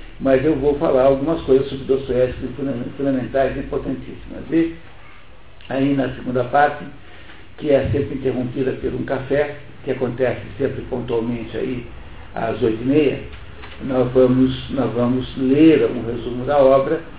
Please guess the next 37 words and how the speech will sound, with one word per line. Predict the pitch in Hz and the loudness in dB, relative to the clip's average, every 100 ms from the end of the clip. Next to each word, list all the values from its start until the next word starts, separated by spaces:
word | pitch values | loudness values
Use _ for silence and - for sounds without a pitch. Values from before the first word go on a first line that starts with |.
| - - | -16 -10
e | 143 | -8
no | - | -4
final | 170 139 135 | 2 6 6
a | 135 | 6
gente | 139 | 2
debate | - 151 123 113 113 | 0 0 2 0 -2
aqui | 107 | -6
um | 139 | -6
pouquinho | 160 - 131 131 | -6 -6 -4 -2
para | 147 | -4
chegar | 135 143 120 | -6 -4 0
a | 113 | 0
alguma | 117 123 139 | 0 -2 -4
conclusão | 127 123 147 117 113 127 | -4 -8 -6 -6 -4 -6
sobre | - 120 131 | -6 -6 -6
o | |
sentido | 131 143 131 - 123 - - - - - - - - | -6 -8 -8 -8 -8 -10 -14 -16 -16 -16 -16 -10 0
da | 156 | 0
obra, | 127 - - | 0 -4 -6
sobre | 113 123 | -8 -8
o | |
que | 123 | -2
é | 135 | -2
que | - | 0
ela | 139 135 - | -2 -4 -6
significa, | 131 120 - 127 131 | -6 -6 -6 -6 -6
afinal | 127 127 123 | -6 -6 -6
de | 123 | -6
contas. | 127 127 - - - - - - - - - - - - - | -6 -6 -8 -12 -12 -12 -16 -16 -18 -18 -18 -18 -14 -12 -2
Dostoiévski | 143 123 151 151 180 175 185 | 2 4 6 8 6 4 2
é | 170 151 170 - 262 | 6 6 4 0 -2
um | 160 | 0
dos | 151 131 | 0 0
maiores | 131 139 139 147 135 | 4 8 8 6 0
escritores | - 127 135 123 120 | -8 -4 0 0 0
da | 123 | -2
humanidade | 120 143 156 170 | 0 0 6 6